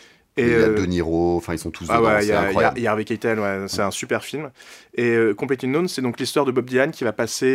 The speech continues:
Speaker 1: euh, de la folk à l'électrique. Donc c'est cette période entre les années soixante, enfin, vraiment entre soixante et soixante-six.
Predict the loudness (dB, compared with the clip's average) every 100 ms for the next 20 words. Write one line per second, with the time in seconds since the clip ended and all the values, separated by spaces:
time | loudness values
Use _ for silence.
0 | 2 2 2 2 2 0 0 -2 -4 0
1 | 0 2 -2 -2 -4 -4 -6 -6 -18 -20
2 | -10 -8 -6 -6 0 4 4 2 -2 -6
3 | -6 -2 -2 -2 -4 -2 -4 -2 -2 -2
4 | -4 -6 -4 -4 -8 -4 0 0 -2 -6
5 | -6 -4 -6 -6 -6 -6 -10 -12